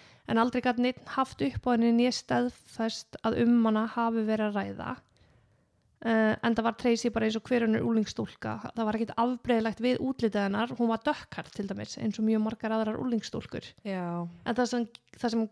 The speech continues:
Speaker 1: gerir samt er að lögregla hægir svolítið á rannsókn í hvert skipti sem einhver telur sig hafa séð hana.
Speaker 2: Mhm.
Speaker 1: Af því að Tracy var líkleg til þess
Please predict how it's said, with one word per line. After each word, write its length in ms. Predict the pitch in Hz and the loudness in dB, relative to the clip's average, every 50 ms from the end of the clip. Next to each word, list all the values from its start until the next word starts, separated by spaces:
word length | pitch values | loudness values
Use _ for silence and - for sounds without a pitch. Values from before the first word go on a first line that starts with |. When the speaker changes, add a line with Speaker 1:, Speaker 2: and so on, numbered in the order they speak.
| _ - | _ 0
Speaker 1:
gerir 320 | 285 294 285 262 233 214 | 2 2 4 2 2 0
samt 220 | - 233 220 - - | 0 -2 0 0 0
er 160 | 247 247 240 233 | 2 2 2 2
að 100 | 226 220 226 | 2 2 4
lögregla 320 | 240 254 262 247 233 233 - | 4 4 2 2 -2 -4 -4
hægir 400 | - - 294 302 294 277 247 233 | -2 0 2 2 2 2 2 0
svolítið 240 | - 254 226 220 247 | 0 -2 -2 0 0
á 80 | 247 247 254 | 0 2 0
rannsókn 420 | 262 294 294 - - 226 208 226 | 0 -2 -2 -2 -2 0 0 0
í 40 | 226 - | -2 -2
hvert 160 | 254 247 - | -4 -4 -4
skipti 480 | - - - 254 - - - - 226 220 - | -6 -4 -6 -6 -6 -6 -2 -2 0 0 2
sem 160 | 226 226 233 | 2 2 2
einhver 180 | 240 233 240 220 | 2 0 -2 -4
telur 320 | - 247 240 233 226 208 | -2 -2 -2 -2 -2 -2
sig 80 | 220 220 220 | -2 -2 -2
hafa 160 | 220 220 - | -4 -4 -4
séð 180 | - 320 269 214 208 | -2 0 0 0 -2
hana. 180 | - - - - _ _ _ _ _ - | -4 -8 -12 -16 _ _ _ _ _ -4
Speaker 2:
Mhm. 380 | 214 208 202 208 202 190 190 | -4 -2 -2 -2 -4 -2 -2
Speaker 1:
Af 80 | 220 214 | -2 -2
því 80 | 226 220 | -2 -2
að 80 | - | -2
Tracy 240 | - 233 220 - 226 | -4 -4 -2 -2 -4
var 220 | 233 247 254 240 233 | -4 -4 -4 -4 -4
líkleg 380 | 233 254 254 - - 226 220 - | -6 -6 -6 -6 -6 -8 -8 -4
til 140 | - 254 240 226 220 | -2 0 0 2 0
þess 100 | 214 | 0